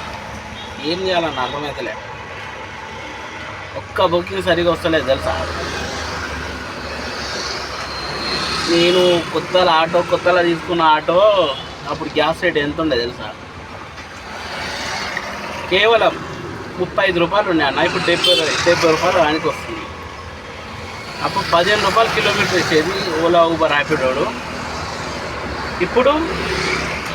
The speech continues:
పది రూపాయలు కిలోమీటర్ ఇస్తుండు. అంటే మా మీటర్ రేటు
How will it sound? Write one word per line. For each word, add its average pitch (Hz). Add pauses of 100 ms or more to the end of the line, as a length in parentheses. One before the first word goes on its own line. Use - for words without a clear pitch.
(120)
పది 185
రూపాయలు 233
కిలోమీటర్ 220
ఇస్తుండు. 151
అంటే 180 (1000)
మా 170 (1700)
మీటర్ 196
రేటు 220